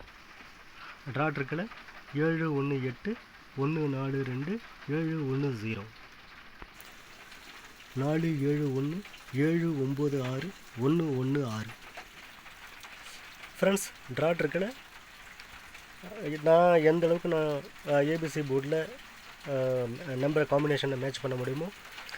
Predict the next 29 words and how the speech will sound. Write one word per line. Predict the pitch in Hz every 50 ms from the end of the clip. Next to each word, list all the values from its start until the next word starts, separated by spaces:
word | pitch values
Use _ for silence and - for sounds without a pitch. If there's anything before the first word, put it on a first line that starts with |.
| - -
அந்த | 147 147 151
அளவுக்கு | 151 160 160 170
ஒரு | 151 135 -
பவராவோ | 135 135 139 147 143 139 139 160 156 131
ஒரிஜினல் | 127 127 131 143 139 131 127 127
நம்பராவோ | 127 127 127 135 131
எடுத்து | 123 120 117 123
நான் | 123 123
வச்சுருக்கேன். | 120 110 - - 117 110 101 131 160 175 - - - - - - - - - - - - - - - 139
உங்களுக்கு | 180 185 175 160 - 175 147
இதை | 143 156 143 -
தாண்டி | 147 156 160 170 156 139
ஏதாவது | 143 147 151 147 135
ஒரு | 127 123 127
நல்ல | 135 139 135
நம்பர் | 131 123 120 -
கிடைச்சுன்னா | 127 123 123 - 156 170 175 131
கமெண்ட் | 127 123 123 123
பாக்ஸில் | 123 117 - 113 104 107
டைப் | 117 113 -
பண்ணுங்க. | 117 117 127 143 185 208 - - - - - - - - 117 120
நாளைக்கு | 147 160 160 151 135 135 110 -
டிரா | 131 151 156 151
ட்ரிக்கில் | - 127 - - 170 190 202 175 131 127
ஒரு | 131 131 120 123
அற்புதமான | 120 - - 165 135 135 135 139 147 156 143 120
கெஸ்ஸிங்கை, | 123 110 - 131 127 139 160 185 202 - - - - - - - - -
ஒரு | 120 120 120
அற்புதமான | 120 - 143 135 131 127 127 139